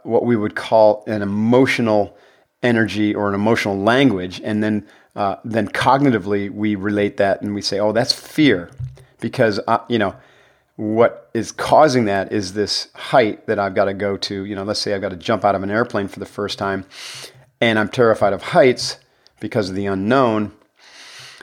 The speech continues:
then it causes this massive anxiety, uh, experience through our sympathetic nervous system. And then, you know, our, that, that encounters, I should say, our cognition, which,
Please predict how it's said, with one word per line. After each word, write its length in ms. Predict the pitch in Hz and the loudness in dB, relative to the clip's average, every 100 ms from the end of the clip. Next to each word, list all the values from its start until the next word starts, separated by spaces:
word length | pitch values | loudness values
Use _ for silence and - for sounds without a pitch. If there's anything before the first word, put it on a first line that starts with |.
| - - | -20 -12
then 300 | 101 110 101 | -2 0 0
it 100 | 98 | -2
causes 480 | - 120 120 104 98 | 4 6 6 2 -2
this 260 | 101 95 | -2 -2
massive 600 | 113 104 104 107 117 107 | -4 -2 0 2 0 -4
anxiety, 880 | 95 98 85 110 131 123 107 101 92 _ _ _ _ _ 104 | -4 -4 0 4 6 4 4 -2 -6 _ _ _ _ _ -4
uh, 180 | 95 - | -4 -4
experience 680 | 101 104 - 110 101 98 - | -6 -6 -2 0 2 0 -2
through 140 | - 104 | -2 -2
our 80 | 95 | -2
sympathetic 440 | 120 101 104 92 | -4 -4 -6 -2
nervous 360 | 110 135 123 - | 2 4 4 0
system. 440 | 101 - 98 92 _ - - - - | -4 -4 -8 -10 _ -20 -20 -20 -8
And 140 | 107 104 | -2 0
then, 220 | 101 101 | 0 -2
you 40 | 113 | -2
know, 220 | 95 95 | -2 -2
our, 280 | 104 104 - | -2 -2 -2
that, 360 | 98 104 - - | 0 0 -2 -6
that 260 | 120 107 127 | 0 2 2
encounters, 560 | 123 - 131 131 104 | 0 -2 2 2 2
I 80 | 104 | -2
should 160 | 98 101 | -2 -2
say, 320 | 104 101 98 | 0 2 0
our 280 | 98 98 92 | -2 -2 -4
cognition, 760 | - 107 98 107 117 - 101 | -2 0 0 0 0 0 -4
which, 260 | 101 - | -6 -8